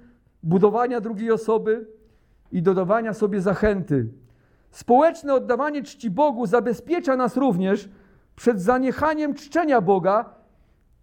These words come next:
i zapomnienia o Nim, co On dla nas uczynił. Izraelici mieli wspólnie wspominać, jak Bóg jest dla nich dobry i jak cudownie prowadził i wyprowadził ich z Egiptu, z domu niewoli.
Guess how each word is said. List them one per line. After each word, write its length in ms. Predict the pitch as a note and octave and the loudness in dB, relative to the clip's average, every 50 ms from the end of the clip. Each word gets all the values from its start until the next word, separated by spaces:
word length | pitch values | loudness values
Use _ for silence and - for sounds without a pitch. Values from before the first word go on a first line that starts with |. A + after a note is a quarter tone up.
| _ _ _ _ _ - | _ _ _ _ _ -6
i 440 | G#3 A3 B3 C4 C4+ C#4 C#4 C#4 - - - - _ _ _ _ _ _ _ _ _ _ - | -2 0 2 2 2 2 2 -2 -4 -10 -20 -20 _ _ _ _ _ _ _ _ _ _ -6
zapomnienia 800 | G3 D#3 D#3 B3 A#3+ C#4 C#4+ D4 D#4+ F4+ F4 D#4 C#4 A#3+ G#3 | -4 2 2 2 2 2 0 0 0 -2 0 2 2 2 4
o 180 | G3+ F3+ F3 F3 | 2 2 0 0
Nim, 380 | D#3 C#3+ C3+ B2+ A#2 G#2+ A2 - _ _ _ _ _ _ _ _ | -2 -4 -6 -6 -8 -10 -12 -16 _ _ _ _ _ _ _ _
co 220 | _ - A3+ C#4 D4+ | _ 4 6 6 6
On 120 | D4 C#4+ | 2 -2
dla 160 | A#3 A#3 A#3+ | -2 -4 -4
nas 180 | A#3+ B3 F#3+ - | -4 -6 -8 -8
uczynił. 560 | B3 - - D4 C#4+ A#3+ G3 E3 C#3 A#2 A2 - - - _ _ _ _ _ - | -12 -8 -6 -6 -4 -2 -2 -2 -2 -4 -6 -12 -16 -20 _ _ _ _ _ -8
Izraelici 600 | F#3+ F3+ F#3+ A3 A#3 A#3 A#3 C4 C#4 C#4 - B3+ | -4 0 2 2 2 2 0 -2 -4 -6 -6 -6
mieli 360 | B3+ C4 C4 B3+ B3+ C4+ B3+ | -4 -2 -2 -2 0 -2 -4
wspólnie 720 | E3+ - - - - - - - - D#4+ D#4+ D#4 C#4+ C#4 C4 | -4 -6 -14 -20 -20 -20 -18 -8 -2 0 2 2 4 2 0
wspominać, 680 | - - - - B3 A#3 B3 C#4 C#4 C4 A#3 G#3 - | 0 -2 -4 -2 0 0 2 0 0 0 0 0 0
jak 180 | D4 C#4 D3 D#3+ | 0 -2 -2 -2
Bóg 140 | A3 F#3+ - | -6 -6 -2
jest 140 | A3+ F#3 E3+ | -2 0 0
dla 100 | G#3+ G#3+ | 0 -2
nich 180 | G#3+ G3 D#3+ | -2 -2 2
dobry 360 | D3 A3 A#3 A3 F#3 F#3 F#3+ | 6 6 4 4 2 -4 -8
i 40 | F#3+ | -4
jak 160 | G3 G3+ G3+ | -4 -6 -6
cudownie 440 | - - F3 E3 A3 A#3+ A#3 B3+ B3 | -6 -10 0 2 2 2 2 0 -10
prowadził 520 | F3+ - G3+ F#3+ G3 B3 C4 G#3+ G#3 A3+ A3+ | -6 -4 -4 -2 0 0 0 0 -2 -8 -12
i 180 | A3+ A3 B3 - | -12 -14 -12 -4
wyprowadził 600 | D3+ G3 G#3 - G#3+ G#3 A3+ A#3+ A3+ G3 A#3+ A#3+ | -4 -4 0 2 2 2 4 2 0 -2 -6 -10
ich 180 | A#3 G#3 G#3 | -10 -8 -6
z 80 | F3 F#3+ | -2 -2
Egiptu, 560 | G#3+ G#3+ A3 C#4 C4+ - - E3 C#3+ A#2+ - - - - - - - - - | -2 0 0 -4 -4 0 0 0 0 0 -2 -8 -20 -20 -20 -20 -20 -16 -12
z 140 | C#3 C3+ | -6 4
domu 260 | D3 A3 A#3 A#3 A#3+ A#3+ | 6 6 6 6 2 -6
niewoli. 500 | A#3 A3+ G#3 A#3 A3+ G3 D#3 C#3+ A#2+ | -8 -4 -2 -2 -2 -2 -2 -6 -10